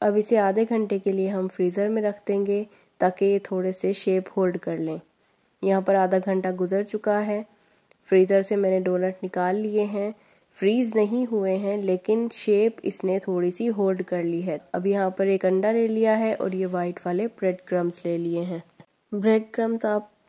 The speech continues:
थोड़ी ज़्यादा क्वांटिटी में लिया करें, कोटिंग बहुत जल्दी और बहुत अच्छी होगी। अब इस अंडे में दो टेबलस्पून दूध शामिल करेंगे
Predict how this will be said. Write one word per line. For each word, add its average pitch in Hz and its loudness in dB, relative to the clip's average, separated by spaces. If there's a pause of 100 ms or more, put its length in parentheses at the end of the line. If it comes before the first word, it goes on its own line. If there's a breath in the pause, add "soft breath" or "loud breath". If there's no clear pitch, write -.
(160)
थोड़ी 214 2
ज़्यादा 190 2
क्वांटिटी 208 -2
में 202 0
लिया 190 0
करें, 202 -2
कोटिंग 190 -2
बहुत 202 -6
जल्दी 180 -2
और 196 -4
बहुत 190 -6
अच्छी 175 -10
होगी। 170 -8 (400 soft breath)
अब 190 2
इस 196 0
अंडे 190 0
में 202 -2 (340 soft breath)
दो 196 4
टेबलस्पून 208 -2
दूध 185 0
शामिल 214 0
करेंगे 214 0